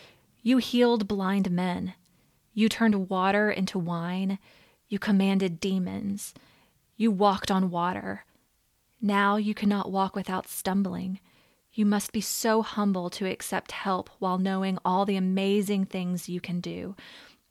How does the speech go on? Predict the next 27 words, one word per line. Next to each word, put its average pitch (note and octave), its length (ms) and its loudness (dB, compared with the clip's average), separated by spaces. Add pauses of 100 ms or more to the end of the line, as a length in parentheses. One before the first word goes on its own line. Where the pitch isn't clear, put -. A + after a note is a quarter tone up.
(120)
I G3+ 120 6
am G#3 160 6
inspired G3+ 760 2
by F#3 140 -2
your F3+ 160 -4
strength F#3 640 -6
in F#3+ 100 -2
the F#3 60 0
middle F3+ 300 -2
of F#3 100 -8
your E3+ 120 -4
weakness. - 680 -8 (440)
It G#3+ 120 4
inspires G#3 680 2
Simon, G3 480 0
too. G#3 480 -6 (540)
He A#3 160 0
comes A#3+ 340 2
to - 80 -2
help A3 320 0
a G#3+ 60 -4
convicted G3 580 -2
criminal F3+ 480 -4
he F3+ 160 -8
doesn't F3 400 -6
even F3 320 -6
know. F3 360 -10